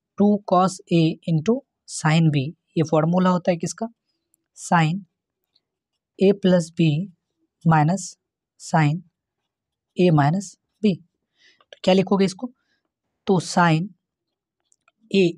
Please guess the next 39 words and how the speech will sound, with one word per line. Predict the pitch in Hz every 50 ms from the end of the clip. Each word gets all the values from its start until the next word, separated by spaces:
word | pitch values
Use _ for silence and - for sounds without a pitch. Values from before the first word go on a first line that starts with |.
| - 196
A | 196 -
का | 226
वैल्यू | 196 202 202 190 202 262 277 _ _ _ _ _ _ _ -
फ़ोर | - 180 202 240
एक्स, | 240 240 - - _ _ _ 165
B | 185 185
का | - 196
वैल्यू | 190 202 214 240 233 _ -
थ्री | - - 139 135
एक्स, | 135 - - _ -
तो | - _ _ _ -
फ़ोर | 185 185 190 196 214
एक्स | 185 190 190 - - - _
प्लस | - 214 240 233 - - - _ _ _ _ _ _ _ _ _ _ _ _ _ _ _ _ _ -
थ्री | 170 185 202 226
एक्स | 233 - - - - _ _ _ _ _ _ _ _
minus | 175 160 156 170 208 - - - _ _ _ _ _ _ _ _ _ _ _
sin | - - - 180 160 156 165 185 - _ _ _ _ _ _ _ _ _ _
A | 202 202 190
minus | 175 156 151 147 139 135 131
B, | 127 127 - _ _ _ _ -
मतलब | 156 - 208 190 -
फ़ोर | - 185 196 208
एक्स | 202 202 -
माइनस | 180 170 175 170 -
थ्री | - 156 143 131
एक्स, | 123 - - -
तो | - - _ - -
एक्स | - 185 -
हो | 208 196
जाएगा, | 196 196 190 190 202 - - _ _ _ _ _ _ _ _ _ _ _ _ _ _ _ _ -
इधर | 165 151 185 190
भी | 196 202
by | 185 196 190 190 185 185
टू | 214 208
आ | 202 196
जाएगा, | 180 190 190 170 139 143
इधर | 147 143 160 160
भी | 160 226 240 233